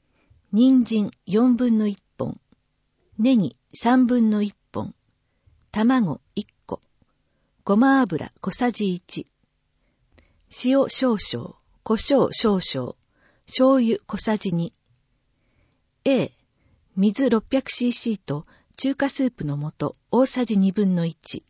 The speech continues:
B、片栗粉大さじ一と水大さじ二。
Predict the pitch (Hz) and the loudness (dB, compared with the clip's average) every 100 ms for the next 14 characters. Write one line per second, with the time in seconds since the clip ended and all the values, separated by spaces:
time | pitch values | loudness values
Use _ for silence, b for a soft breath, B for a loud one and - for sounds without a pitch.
0 | _ _ _ _ _ _ _ _ _ _ | _ _ _ _ _ _ _ _ _ _
1 | _ _ _ 208 269 170 - _ _ _ | _ _ _ -2 0 0 -6 _ _ _
2 | - - 285 - 233 196 - - 180 233 | -10 -4 -4 -2 -4 -4 -8 -4 0 0
3 | - 214 - 185 - - 139 143 b b | 0 -6 -4 -6 -6 -8 -8 -8 b b
4 | _ 196 196 247 - 208 - 196 180 165 | _ -2 0 -2 2 2 2 -4 -4 -6
5 | 160 | -6